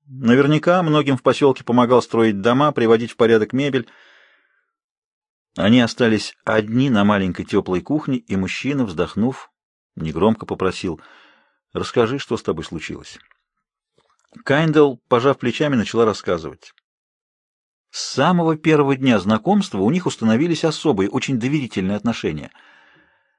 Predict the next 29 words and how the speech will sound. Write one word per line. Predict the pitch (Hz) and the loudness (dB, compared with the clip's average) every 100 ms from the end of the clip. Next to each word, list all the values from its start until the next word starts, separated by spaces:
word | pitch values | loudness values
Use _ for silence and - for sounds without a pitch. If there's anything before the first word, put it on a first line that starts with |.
| _ _ _ _ | _ _ _ _
Она | - 131 156 156 | -2 2 2 0
сообщала | - 143 143 160 131 | 0 0 2 2 4
ему | 127 127 120 | 4 4 2
о | |
себе | - 131 123 | 2 -2 -2
все | - - 175 196 196 _ _ _ _ _ _ - | -4 -4 0 0 -2 _ _ _ _ _ _ -4
и | 101 | 0
многое | 127 196 180 | 2 4 4
знала | 131 156 170 | 2 0 0
о | 165 | -2
нем. | 107 78 - _ _ _ _ _ _ _ _ | -4 -6 -12 _ _ _ _ _ _ _ _
Он | 117 139 - | 0 0 -2
удивительно | 127 143 196 226 214 202 | -4 -2 -2 -2 2 2
чутко | 190 - 233 - | 0 -2 -4 -2
умел | 147 160 185 | 0 0 -2
слушать, | - 170 143 - 90 - - - _ _ _ _ _ | -2 -2 -2 -2 -8 -14 -20 -20 _ _ _ _ _
не | 120 | -2
хуже, | 123 135 123 | 0 -2 0
чем | 131 | -2
сама | - 131 131 | 0 0 2
девушка, | 143 147 - 98 | 2 0 0 0
но, | 110 | 2
в | |
отличие | 117 117 - 110 | 2 0 -2 -2
от | 107 | 0
нее, | 120 131 | 0 0
делал | 107 110 110 | 2 2 2
это | 104 | 2
неосознанно | 113 120 - 160 147 107 98 | 0 0 0 -2 0 0 -2